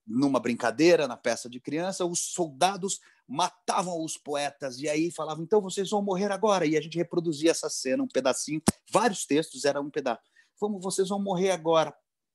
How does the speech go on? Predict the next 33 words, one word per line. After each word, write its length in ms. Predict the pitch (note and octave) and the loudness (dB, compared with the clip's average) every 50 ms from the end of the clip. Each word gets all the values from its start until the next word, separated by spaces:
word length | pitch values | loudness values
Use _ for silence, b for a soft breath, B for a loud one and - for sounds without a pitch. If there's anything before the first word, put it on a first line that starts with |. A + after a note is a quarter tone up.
| _ _ _ | _ _ _
E 100 | - E3 | -4 -4
atiram 360 | F#3 - - - C4 A#3+ A#3 | -4 -2 0 2 4 4 4
em 40 | A3 | 2
vocês, 320 | G#3 G#3+ - A#3 G#3+ - | 0 2 2 2 2 0
pá, 140 | - - A3+ | -2 -4 -4
pá, 160 | F#3+ - E4+ | -2 -2 -2
pá, 240 | - A#3+ A#3+ G#3+ G3+ | 2 2 4 4 2
pá." 280 | - - A#3 G#3 F3+ b b b b b | 2 0 -2 -2 -2 b b b b b
Aí 340 | - - D3+ E3 F#3 G3+ G#3+ | -4 -2 0 0 0 0 0
uma 160 | G#3 G3 G3 | -2 -2 -4
criança, 520 | F#3 - G3+ F#3 F#3 F#3+ A3 A#3 A3+ - F#3+ | -4 -2 -2 0 0 2 2 2 2 2 0
isso 220 | F#3 - - - - - | 0 -2 -6 -10 -4 -2
falou, 560 | - G3 F3 D#3 D3 D#3 F#3 A3 B3 B3 - - - | 0 2 2 2 4 4 4 4 2 0 -4 -6 -6
essa 180 | C3+ - - | -4 -4 -4
criança 320 | - - D3 D#3+ - - - | -4 -2 -2 -2 -2 -4 -4
falou 340 | - - C#3+ B2 C3 D3+ E3+ | -2 0 2 2 2 2 2
e 40 | |
a 40 | F3+ | 0
gente 220 | E3+ F3+ F3 - - | -2 -4 -8 -12 -6
trouxe 240 | - E3 D#3+ - | -4 -4 -4 -4
pra 120 | - - D#3 | -6 -8 -8
essa 140 | - - D#3 | -8 -8 -4
peça. 280 | - B2+ A#2 A2+ B B B B B B B B | 0 0 0 0 B B B B B B B B
Falou 140 | - D3+ E3+ | 0 2 2
assim, 240 | D#3 - F3+ F3 E3 - | 2 2 0 -2 0 2
"Ah, 180 | - C#4+ C4 A#3+ | 4 4 6 6
vocês 380 | G#3+ A#3+ A3+ - B3+ A#3 F#3+ | 6 4 4 2 0 0 0
não 100 | G3+ G#3 | 0 -2
podem 320 | - - G#3 G3+ F#3 F3 F3+ | 0 2 2 4 4 2 0
matar 420 | E3+ D#3+ D3+ - - E3+ E3+ E3 | -2 -4 -6 -2 0 0 0 0
todos 320 | - - E3+ D#3 D#3 D3 D3+ | 0 -2 -4 -4 -4 -8 -10
os 120 | C#3+ - | -12 -14
poetas." 800 | - - C#3 C3 B2 A#2+ A#2 - _ G#2 F#2+ - - - - | -6 -2 0 2 2 2 2 0 _ -12 -12 -12 -12 -14 -14